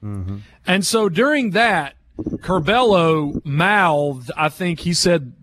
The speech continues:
Speaker 2: like, "The ball don't lie," or something like that. And I think that was a reference to an earlier call where he felt that he was, I, I could be getting this wrong. It's just, that's the, the, the chronology of what happened. I think he was chirping about an earlier call. He gets teed up.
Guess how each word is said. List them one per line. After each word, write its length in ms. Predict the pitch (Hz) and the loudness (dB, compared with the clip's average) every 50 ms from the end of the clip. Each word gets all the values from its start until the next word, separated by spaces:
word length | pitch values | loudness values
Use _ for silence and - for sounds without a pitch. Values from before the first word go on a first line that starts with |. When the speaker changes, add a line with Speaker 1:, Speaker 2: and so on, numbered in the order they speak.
| - | -4
Speaker 2:
like, 240 | 147 147 143 139 123 | 0 0 0 0 -2
"The 100 | 113 131 | -4 -4
ball 440 | 117 101 156 170 190 208 208 202 190 | -2 2 4 4 6 6 4 2 2
don't 320 | 147 160 180 185 175 151 | 2 0 0 0 -2 -4
lie," 540 | 139 135 143 156 160 156 143 127 107 95 98 | -4 0 2 2 4 4 2 0 -2 -6 -8
or 100 | - 123 | -10 -10
something 340 | 113 - 160 147 123 - 131 | -6 -4 -4 -4 -2 -2 -2
like 220 | 123 123 117 110 - | -2 -2 -2 -2 -2
that. 280 | 123 120 120 123 120 | -2 -2 -2 -2 -2
And 60 | 135 135 | -2 -2
I 40 | 139 | -2
think 220 | - 208 202 - | -2 -2 -2 0
that 180 | - 196 190 156 | 0 -2 -2 -2
was 120 | 156 131 | -2 -4
a 60 | 147 | -2
reference 680 | 139 156 185 202 190 - 165 151 139 135 - - - - - _ _ _ _ _ - - - _ _ - | 0 0 0 0 -2 -4 -8 -8 -8 -4 -4 -4 -4 -4 -6 _ _ _ _ _ -20 -20 -20 _ _ -2
to 160 | - 185 180 | 0 2 2
an 100 | 170 160 | 2 0
earlier 480 | 156 170 202 214 202 196 185 175 165 139 | 0 2 2 2 4 4 2 2 0 -2
call 680 | - - 175 185 190 170 143 123 113 113 131 127 - _ _ _ _ _ _ _ - | -2 0 2 2 4 2 2 0 -2 -4 -6 -8 -12 _ _ _ _ _ _ _ -2
where 220 | - 147 160 156 | 0 2 2 2
he 100 | 160 185 | 2 0
felt 380 | 165 - - 190 190 180 170 - | 0 -2 0 0 0 0 0 -2
that 140 | 165 147 135 | -4 -4 -2
he 100 | 170 170 | -2 -2
was, 260 | 151 135 110 - - - | -2 -4 -4 -4 -2 -2
I, 140 | 180 185 175 | -2 -2 -2
I 80 | 190 | -4
could 120 | 170 180 185 | -4 -4 -2
be 80 | 170 | -2
getting 240 | 160 151 214 220 175 175 | 0 0 0 0 0 0
this 120 | 156 - | -2 0
wrong. 260 | 160 170 170 160 139 | 2 2 2 2 0
It's 100 | 139 135 - | -2 -4 -6
just, 180 | 165 139 - | -8 -6 -2
that's 300 | 170 185 208 - - - - | 0 0 0 0 -4 -8 -8
the, 300 | - 147 151 143 131 - | -6 -4 -4 -4 -4 -8
the, 420 | - - 143 135 135 123 120 120 - - _ | -12 -6 -2 0 0 0 0 -4 -8 -14 _
the 200 | - - - 143 | -18 -10 -8 -8
chronology 680 | - - - 185 175 170 175 185 196 196 185 156 131 143 | -4 -2 0 2 2 4 4 2 2 2 0 -2 -4 -4
of 80 | 143 | -4
what 140 | 131 139 139 | -2 -2 0
happened. 380 | 135 160 170 170 - - 117 - - - - - _ - | 0 0 0 0 -2 -4 -8 -10 -12 -20 -20 -20 _ -4
I 120 | - 160 | -2 0
think 200 | 151 202 202 160 | 0 0 -2 -2
he 120 | - 208 208 | -2 -2 -2
was 160 | 202 175 - | -2 -4 -4
chirping 420 | - - 190 202 202 - - 170 | -4 -2 0 0 2 2 2 0
about 240 | 160 156 156 156 147 | 2 2 2 2 2
an 80 | 139 147 | 0 0
earlier 320 | 165 175 170 160 147 135 | 0 2 2 2 0 0
call. 400 | - - 160 156 151 139 135 - - - - - - _ | 0 0 2 4 4 2 2 0 -4 -14 -20 -20 -14 _
He 220 | - 196 254 302 277 | 0 2 2 4 4
gets 260 | 269 214 - - - | 2 0 0 -2 -6
teed 300 | - - 165 143 135 120 | -4 0 0 2 2 2
up. 300 | 120 120 123 131 - - | 2 0 0 0 -2 -8